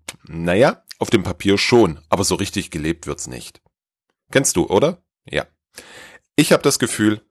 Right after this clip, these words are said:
dass es sich beim Problemmanagement ähnlich verhält wie beim Holzfäller, der in den Wald geht und keine Zeit hat, seine Axt zu schärfen. Im Buch Perspektivwechsel im I-T-Service-Management hat es Simon Kannert mit seiner Geschichte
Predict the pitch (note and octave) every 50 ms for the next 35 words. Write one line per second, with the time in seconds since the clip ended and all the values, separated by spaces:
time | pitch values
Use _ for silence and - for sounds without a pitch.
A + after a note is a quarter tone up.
0 | _ _ - G2+ F#2 G2 F2+ - G2+ F#2 - - - _ _ - E2+ E2 E2 D#2+
1 | - - D#2+ - - - E2 E2 E2+ G2 A#2+ C3+ C3 F#2+ D#2 D2+ C#2+ D2+ D#2 -
2 | - - F2 F#2+ A2 - - - G2+ G#2 G#2+ G#2 F#2+ - - F#2+ F2+ F2+ F2+ -
3 | F#2 F2+ D#2+ E2+ E2 E2 F2 F2 E2 - - - - C#2 B1 A1+ - - _ _
4 | _ _ _ _ _ _ _ _ _ _ _ _ _ _ _ _ - - E2 E2
5 | D#2+ D#2 D#2+ D#2 D2+ D2 E2 - - - A2 G#2+ A2 - _ _ - G#2 F2 -
6 | F#2+ F#2+ F#2+ - - F#2 F2 - F#2+ E2 - E2+ D#2+ C#2 B1+ - - - - -
7 | C2 - A1 G1+ G1+ - - - _ _ _ _ _ _ _ _ _ _ _ _
8 | _ _ - A2 G#2+ G2+ F2+ A#2 C3+ D3 D3+ - - _ - A#2+ G#2+ - - A#2
9 | - - - C3+ - - F#2+ F2+ - - - F2+ D2 D2+ E2 D#2 E2 - - D2+
10 | - F#2 F#2+ F#2 E2+ - - D#2 D2+ C#2+ D2 D2 - - E2 D#2+ E2 F2+ - -
11 | _ _ - - - - - - F#3+ - G3+ F#3+ - - - G2 F#2+ F2+ F2+ E2+
12 | - F2 D#2 E2 F2+ E2+ E2 - - - - - - F2+ F2+ F2+ F2 - - -
13 | A2+ G2 F#2+ E2+ E2 F2+ F2 - F2+ - - G#2 F#2+ - - - G2 F#2+